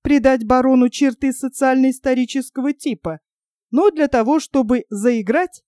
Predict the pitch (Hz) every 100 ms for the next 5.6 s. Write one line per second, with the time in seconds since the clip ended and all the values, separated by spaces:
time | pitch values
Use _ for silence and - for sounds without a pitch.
0 | _ - 277 226 262 262 262 302 269 240
1 | 226 262 - 220 - 240 240 269 339 226
2 | 202 - 190 196 190 170 151 _ _ -
3 | 214 - - 240 254 254 - 233 - 233
4 | 220 190 233 233 254 - 190 185 185 -
5 | 202 208 202 165 143